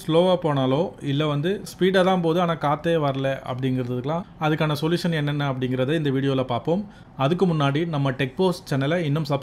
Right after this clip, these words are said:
பண்ணலனா சப்ஸ்கிரைப் பண்ணிக்கோங்க. இப்போ வாங்க வீடியோக்குள்ள போகலாம்.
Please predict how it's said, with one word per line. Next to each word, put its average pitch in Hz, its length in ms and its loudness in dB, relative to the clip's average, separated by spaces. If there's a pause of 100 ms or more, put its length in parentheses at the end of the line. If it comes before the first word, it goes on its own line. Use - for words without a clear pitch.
பண்ணலனா 160 480 0
சப்ஸ்கிரைப் 147 400 -4
பண்ணிக்கோங்க. 131 460 -2 (100)
இப்போ 143 300 0
வாங்க 147 280 2
வீடியோக்குள்ள 131 480 -2
போகலாம். 110 360 -6